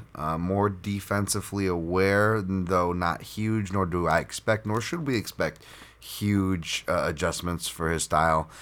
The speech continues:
Maybe he's better off as that pressure counter fighter, but as that pressure counter fighter, he is definitely eating a lot of shots, and he's a guy that can counter himself, hence being a pressure counter fighter. So why not do it on the back foot a little bit? He can do it there, but I just worry about that. We've seen that adjustment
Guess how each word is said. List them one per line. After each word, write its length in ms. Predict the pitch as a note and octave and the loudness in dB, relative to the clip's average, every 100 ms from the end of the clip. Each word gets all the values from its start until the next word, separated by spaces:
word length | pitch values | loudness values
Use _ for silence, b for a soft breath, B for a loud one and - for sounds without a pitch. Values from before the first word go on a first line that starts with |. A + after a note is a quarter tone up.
| B | B
Maybe 280 | F#2 F#2+ F2 | 0 0 0
he's 180 | E2+ F2+ | -2 -2
better 320 | D2+ F2 E2 | 2 4 6
off 240 | E2+ F2+ - | 6 6 2
as 140 | D#2+ | 0
that 180 | E2 - | 0 0
pressure 320 | F2+ F2+ E2 | -2 -2 -4
counter 400 | - F2 F2+ F#2 | -2 0 2 0
fighter, 340 | - F#2 F#2 | 0 0 2
but 220 | F2+ E2+ - | -2 -4 -6
as 120 | D#2 | -6
that 180 | C#2+ - | -6 -4
pressure 280 | F#2 - | -4 -4
counter 320 | - G2+ G#2+ F#2+ | -4 0 0 0
fighter, 400 | E2+ D#2+ D#2 D#2 B B B B | 0 0 -2 -6 B B B B
he 180 | - G2 | -4 -2
is 140 | F2 | -2
definitely 460 | - A2 G#2+ G#2 E2+ | 2 2 2 -4 -4
eating 260 | F#2+ F#2 | -2 -2
a 100 | E2+ | -2
lot 200 | D#2+ D#2+ | 0 0
of 60 | D2+ | -2
shots, 460 | - F#2 F2 D#2 - | 0 4 4 2 -4
and 160 | E2+ E2+ | -6 -6
he's 220 | D3+ F#3 | -6 -6
a 40 | |
guy 300 | E3 B2+ B2 | -4 2 4
that 140 | A#2+ G#2+ | 4 2
can 120 | G2+ | -2
counter 320 | - G2+ G2 | 0 2 2
himself, 520 | F2+ D2+ - B2 G#2+ | 2 0 4 6 6
hence 200 | F2+ E2 | 0 -6
being 240 | - E2+ D#2+ | -6 -4 -4
a 60 | |
pressure 360 | - G2 G#2+ F#2 | -4 -2 0 -4
counter 320 | - D2+ C#2+ | -6 -4 -4
fighter. 400 | - D#2+ D#2+ F2 B B B B - | -4 -2 -2 -4 B B B B -4
So 280 | - A#2 | 2 4
why 260 | A#2+ G#2 A#2 | 4 6 6
not 180 | A#2+ G#2+ | 6 2
do 180 | A#2+ A#2+ | 4 6
it 60 | |
on 80 | A#2 | 4
the 60 | G#2 | 4
back 320 | A2+ C#3+ - | 4 2 2
foot 180 | A#2 G2 | 0 2
a 60 | |
little 240 | E2+ F2+ E2+ | 2 0 0
bit? 240 | E2 - | -2 -4
He 120 | A#2+ | -6
can 220 | B2+ B2 A2+ | -4 -2 0
do 160 | C3 | 4
it 140 | C#3 C3 | 4 4
there, 160 | C3 | 2
but 100 | A#2+ | 4
I 60 | A2+ | 4
just 180 | A2 G2 | 4 0
worry 220 | G2+ A2+ | 4 4
about 260 | A2 A2 | 6 6
that. 160 | G#2+ G2+ | 6 2
We've 140 | F#2 | 2
seen 160 | - G#2 | -2 0
that 120 | G#2+ | 0
adjustment 560 | G2+ G#2+ G#2+ - A2+ | 0 0 -2 -2 -4